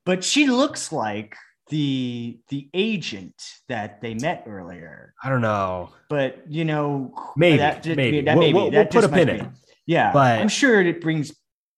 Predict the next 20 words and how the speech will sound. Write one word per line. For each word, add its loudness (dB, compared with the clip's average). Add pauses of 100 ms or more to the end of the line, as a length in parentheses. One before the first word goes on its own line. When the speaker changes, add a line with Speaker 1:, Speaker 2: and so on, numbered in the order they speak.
Speaker 1:
it's -6
brought 0
up -4
later -6
or -8
something -10
like -12
Speaker 2:
But -4
Speaker 1:
that. 0
Speaker 2:
yeah, 0
Speaker 1:
Something -2
Speaker 2:
she's -2
basically 2
Speaker 1:
probably 0
Speaker 2:
talking -2
about, -2
like, -6
how -6
she's -10
this, -10